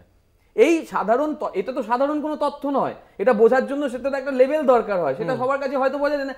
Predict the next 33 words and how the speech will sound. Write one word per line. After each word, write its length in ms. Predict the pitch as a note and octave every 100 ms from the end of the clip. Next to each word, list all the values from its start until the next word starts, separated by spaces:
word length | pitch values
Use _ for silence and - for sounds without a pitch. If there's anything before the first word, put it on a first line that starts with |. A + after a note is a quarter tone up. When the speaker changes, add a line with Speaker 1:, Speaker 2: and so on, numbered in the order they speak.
| - -
Speaker 1:
বিজেপির 400 | F3 G#3 A3+ C4+
কাছে 180 | C4 C4+
টাকা 300 | C4 C4 C#4
আছে, 180 | C4 A#3+
প্রচার 320 | B3+ C#4 C4+
করতে 320 | C#4 B3+ C#4
পারে, 180 | C4 C4
প্রচার 340 | C4 C#4 C#4+
করছে, 300 | A#3+ A#3+ A3
কিন্তু 180 | G#3+ A3
যারা 400 | F#3 G3 C#4+ A#3+
গভর্নমেন্টের 560 | G#3 G3+ C4 C#4+ C#4+ C#4
স্ট্যাটিস্টিক 500 | A#3 A3+ A#3 B3+ G3+
দেখতে 240 | G#3+ B3
পারে, 180 | G#3+ F#3+ -
আমি 160 | G3+ B3
প্রত্যেককে 600 | B3 C4+ - E4+ F4 D#4
অনুরোধ 300 | C4+ B3+ B3
করব 540 | B3 G#3 G3+ B3 C4 - -
যে 180 | D#3+ B3+
আমাদের 520 | B3+ G#3 C4 D4+ C4
যে 240 | G#3 C4+ G3 E3
গভর্নমেন্টের, 640 | F3 A#3+ C#4 C4+ B3 A#3+
সেন্ট্রাল 420 | G#3+ A3+ A#3 D4
গভর্নমেন্টের 460 | B3+ B3 B3 A#3+ A#3
Ministry 400 | A3 A#3+ A3+ A#3
of 60 | G#3 G3
Education 380 | A#3+ C#4+ B3+
আছে, 420 | G3 - A3+ C4 - -
তার 360 | G#3+ A3+ C#4+ D#4
বাজেটারি 460 | G3+ F#3+ C4 C4+ C4
অ্যালোকেশনগুলো 680 | A#3 C4 B3+ B3+ A3 G#3
দেখতে 380 | E3 D#3 -